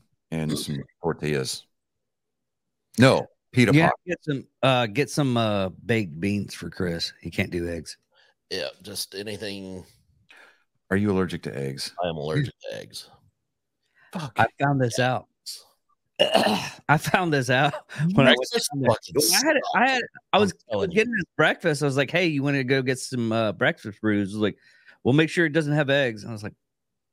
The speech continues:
Speaker 2: "Uh, what? Oh, fuck."
Speaker 3: Yeah, my go-to breakfast taco is, uh, bean and cheese with, uh, country sausage, which is amazing,
Speaker 2: Not bad.
Speaker 3: by the way, or with bacon.
Speaker 1: Okay.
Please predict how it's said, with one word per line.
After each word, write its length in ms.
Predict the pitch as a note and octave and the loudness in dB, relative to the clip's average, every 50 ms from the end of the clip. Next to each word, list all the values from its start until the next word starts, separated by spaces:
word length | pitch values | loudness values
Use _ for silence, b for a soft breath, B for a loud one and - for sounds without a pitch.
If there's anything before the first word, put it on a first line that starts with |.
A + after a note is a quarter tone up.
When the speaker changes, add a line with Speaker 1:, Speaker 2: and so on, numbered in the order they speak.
| _ - | _ -12
Speaker 2:
"Uh, 80 | - - | -10 -6
what? 220 | - C#3 F#3 B3 - _ _ _ _ _ _ | -4 -6 -6 -6 -8 _ _ _ _ _ _
Oh, 360 | - A2 A#2+ A#2+ A#2+ B2 A#2+ | 0 2 2 2 2 0 -2
fuck." 420 | A2 - - F2 E2 E2 D#2+ D#2+ - _ _ _ _ _ _ _ _ _ _ _ _ _ - | -6 -8 -6 -4 -4 -4 -4 -6 -10 _ _ _ _ _ _ _ _ _ _ _ _ _ -4
Speaker 3:
Yeah, 120 | F#2 G2 | -2 -2
my 240 | F2+ F2+ A2+ C3 D3 | 0 2 4 4 4
go-to 800 | C3+ A#2 C#3 D3+ D#3 E3 D3 - - D3+ C#3+ C#3+ C#3 C3+ C3 B2+ | 4 4 6 6 6 6 4 0 -2 -2 0 0 0 -2 -2 -6
breakfast 760 | A2 G2 A#2+ A#2+ A#2+ A#2 - - A#2 G#2+ G2+ - - - _ _ - | -4 -2 0 0 0 0 -2 -4 -4 -2 -2 -4 -4 -6 _ _ -8
taco 600 | - A2 G#2 F#2 F2 - F#2+ F2 E2 D#2 D#2 E2+ - | -2 0 0 0 0 -2 -4 -4 -4 -6 -6 -8 -6
is, 800 | - G2 F#2 F2+ F2 E2+ E2+ - E2 D#2+ - - - - - - - - - | -4 -4 -4 -4 -4 -6 -8 -8 -6 -4 -2 -2 -2 -4 -6 -10 -16 -14 -10
uh, 240 | E2 F2 E2 D#2 - | -8 -6 -6 -6 -8
bean 320 | F2+ G2 G2 A#2+ B2 B2 | -10 -8 -6 -4 -4 -4
and 120 | B2 A#2 | -4 -4
cheese 400 | - - A#2 A#2 A#2 A#2+ A#2 G#2+ | -4 -6 -6 -6 -6 -6 -6 -6
with, 380 | A2+ G2 F#2+ F#2 E2+ - - - | -6 -6 -6 -6 -6 -8 -8 -6
uh, 200 | F#2+ E2+ D#2+ D#2 | -4 -4 -4 -6
country 300 | - - A#2 G#2+ G2+ G#2 F2+ | -6 -6 -6 -6 -6 -8 -8
sausage, 540 | - - G2+ A2+ - - C3 B2+ B2+ - - - _ _ _ _ _ _ - - - _ _ _ _ _ _ _ _ _ _ _ _ _ _ | -4 -4 -2 -2 -4 -6 -10 -10 -10 -12 -14 -14 _ _ _ _ _ _ -20 -20 -20 _ _ _ _ _ _ _ _ _ _ _ _ _ _
which 180 | - F2 E2+ - | -14 -12 -10 -8
is 380 | F#2+ F2 F2 E2+ E2 - - - - _ - | -8 -8 -8 -6 -6 -6 -6 -6 -8 _ -6
amazing, 220 | F2+ F2+ F2+ F2 | -6 -4 -4 -4
Speaker 2:
Not 80 | F2 - | -4 -4
bad. 180 | - - E2 - _ _ - | -4 -6 -8 -10 _ _ -8
Speaker 3:
by 80 | E2+ D#2+ | -6 -6
the 80 | D2+ | -4
way, 180 | D2+ D#2 D#2 D2+ - - - _ _ _ _ - B B B B B | -4 -6 -6 -8 -10 -14 -20 _ _ _ _ -16 B B B B B
or 200 | G#2 A2+ G#2+ G2+ | 4 6 6 6
with 140 | G2+ F2 D2 | 4 0 -2
bacon. 320 | F2+ E2+ D#2 - - C#2+ C#2+ | -2 -4 -4 -4 -6 -6 -4
Speaker 1:
Okay. 200 | E2+ E2 D#2 E2 | -4 -4 -4 -6